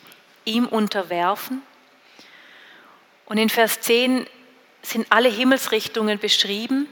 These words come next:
mit diesen geografischen Angaben, ja, Tarsis in Südwestspanien, die Inseln,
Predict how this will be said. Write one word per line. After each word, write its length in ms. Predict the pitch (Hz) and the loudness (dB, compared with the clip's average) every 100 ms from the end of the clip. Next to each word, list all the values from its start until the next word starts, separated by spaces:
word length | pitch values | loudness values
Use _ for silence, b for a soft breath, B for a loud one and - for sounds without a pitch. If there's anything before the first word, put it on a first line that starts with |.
| - | -12
mit 160 | 220 214 | -14 -12
diesen 220 | 202 208 | -8 -4
geografischen 800 | 208 196 196 202 226 226 - - | -2 -2 4 4 4 0 -4 0
Angaben, 640 | 196 220 220 208 214 202 | 0 2 4 4 4 0
ja, 200 | 196 202 | -4 -6
Tarsis 640 | - - 208 - 226 - - | -4 4 4 4 -6 -6 -8
in 180 | 196 | -8
Südwestspanien, 1080 | 190 214 - 202 208 - - 214 214 220 220 | -8 -10 0 0 0 -4 0 4 4 2 -4
die 140 | 214 - | -8 -8
Inseln, 680 | 220 240 240 226 214 214 | -2 0 0 0 0 -2